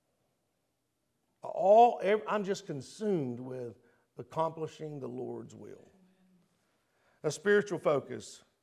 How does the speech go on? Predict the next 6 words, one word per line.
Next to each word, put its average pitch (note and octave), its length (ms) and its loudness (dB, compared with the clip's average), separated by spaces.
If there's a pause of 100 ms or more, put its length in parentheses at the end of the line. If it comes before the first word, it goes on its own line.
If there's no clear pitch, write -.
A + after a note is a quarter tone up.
if C3 200 -14
we D3+ 260 -2
want D#3 300 -4
to C3+ 120 -8
have D3 360 0 (880)
this D3 540 0